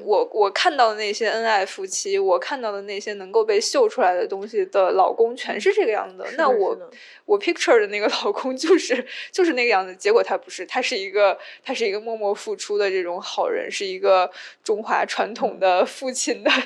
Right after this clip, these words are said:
Speaker 1: <laughs> 形象，理性的不善表达的这么一个形象。就是，所以说还是说这个落点为什么很可惜，就是不管是顾佳还是钟小琴还是什么，他最后都回去了。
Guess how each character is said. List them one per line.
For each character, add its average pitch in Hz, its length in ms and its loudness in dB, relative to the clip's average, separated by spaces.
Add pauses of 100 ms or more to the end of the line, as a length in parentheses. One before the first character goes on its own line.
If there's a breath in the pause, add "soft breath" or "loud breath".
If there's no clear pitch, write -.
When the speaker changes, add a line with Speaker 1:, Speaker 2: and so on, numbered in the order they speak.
Speaker 1:
<laughs> - 260 -16
形 185 260 -14
象， 196 260 0
理 190 140 -14
性 208 220 -10
的 190 80 -12
不 190 80 -14
善 208 240 -4
表 190 160 2
达 - 180 -4
的 190 60 -6
这 208 100 -10
么 190 80 -14
一 175 80 -16
个 175 80 -10
形 185 240 -14
象。 202 300 -10
就 - 160 0
是， 190 280 2 (880 loud breath)
所 - 180 -2
以 285 40 4
说 311 100 4
还 226 260 0
是 320 120 2
说 311 140 2
这 302 100 0
个 254 100 6
落 339 220 6
点 - 300 2
为 302 100 0
什 240 140 -6
么 170 100 -10
很 196 220 -14
可 - 180 -4
惜， 208 140 -8
就 214 100 0
是 208 80 0
不 294 120 -4
管 - 280 -6
是 208 80 -8
顾 220 240 -6
佳 226 260 4
还 - 160 -4
是 202 100 -6
钟 226 160 -8
小 180 120 -4
琴 196 320 -14
还 202 120 -10
是 208 60 -10
什 196 40 -14
么， 180 100 -20
他 220 120 -18
最 285 120 -6
后 262 160 2
都 277 100 2
回 - 340 -8
去 277 140 -10
了。 - 280 2